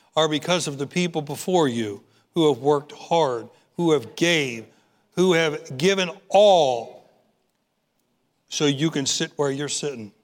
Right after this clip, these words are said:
and enjoy the things that you're enjoying, though they're cl-, clearly out of the picture pretty much at this point.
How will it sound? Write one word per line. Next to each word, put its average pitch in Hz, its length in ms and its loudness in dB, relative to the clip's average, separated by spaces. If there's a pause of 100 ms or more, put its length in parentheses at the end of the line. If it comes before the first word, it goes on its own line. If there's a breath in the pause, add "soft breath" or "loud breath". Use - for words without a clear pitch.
(640)
and 156 140 0
enjoy 151 460 2
the 175 100 0
things 185 420 -2
that 156 140 -4
you're 180 320 2 (260 loud breath)
enjoying, 160 680 2 (360 soft breath)
though 185 280 2
they're 175 440 2
cl-, 170 160 -12 (240)
clearly 196 440 2
out 170 180 2
of 160 60 -2
the 156 80 -2
picture 190 500 -4
pretty 175 300 -2
much 156 420 -2 (340 soft breath)
at 165 220 2
this 160 220 0
point. 156 420 0